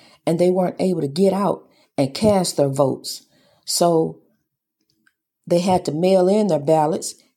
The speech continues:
and it took a while for all these ballots to be hand counted. So there was nothing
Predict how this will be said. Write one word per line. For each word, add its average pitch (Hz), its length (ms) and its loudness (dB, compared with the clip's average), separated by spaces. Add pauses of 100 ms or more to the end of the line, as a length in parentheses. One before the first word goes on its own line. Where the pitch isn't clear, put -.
and 180 140 0
it 185 140 -4
took 247 160 0
a 165 60 2
while 180 300 2
for - 160 -8
all 185 220 2
these 190 180 0
ballots 185 360 0
to 175 100 -6
be 185 200 -4
hand 202 500 -4
counted. 262 500 -4 (880)
So 208 380 0
there 220 180 2
was 196 160 0
nothing 226 640 -2